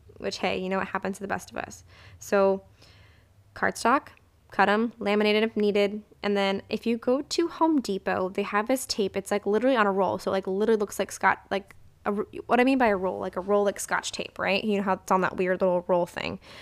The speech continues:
So they have magnetic ones. It looks like that. It, I like it 'cause it's super thin. You can pull it off, like, the little roll and just, like, rip it off so you don't have to cut anything. Um, the adhesive works really well. And if it's just something light like cardstock, it works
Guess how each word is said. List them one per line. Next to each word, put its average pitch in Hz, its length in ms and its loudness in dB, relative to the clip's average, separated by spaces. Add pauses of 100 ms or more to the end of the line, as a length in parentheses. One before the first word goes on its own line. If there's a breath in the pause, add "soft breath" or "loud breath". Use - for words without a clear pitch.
(180 loud breath)
So - 180 2
they 233 80 6
have 262 240 2
magnetic 202 640 2
ones. 180 240 0
It 202 80 -4
looks 214 340 0
like 190 220 0
that. 185 260 0 (440 loud breath)
It, 220 140 4
I 220 100 6
like 226 180 2
it 262 80 0
'cause 254 120 2
it's - 160 -4
super 269 360 2
thin. 196 440 2
You 196 100 -2
can 190 260 -2
pull 226 320 0
it 226 80 2
off, 196 240 2
like, 190 240 -4
the 190 240 -2 (100)
little 185 380 -2 (640)
roll 190 640 4
and 190 160 0
just, 190 140 -6
like, 190 140 0
rip 196 240 0
it 208 60 2
off 190 260 4
so - 100 -6
you 196 40 0
don't 202 60 -2
have 208 100 -6
to 196 100 -6
cut - 220 2
anything. 220 580 2 (400 loud breath)
Um, 196 160 2
the 196 80 2
adhesive 214 440 0
works 196 240 0
really 202 340 2
well. 190 440 4
And 202 80 2
if 208 100 -2
it's - 180 -4
just 233 140 0
something 233 340 0
light 196 160 2
like 190 180 -2
cardstock, 202 520 0
it 190 100 0
works 190 360 -2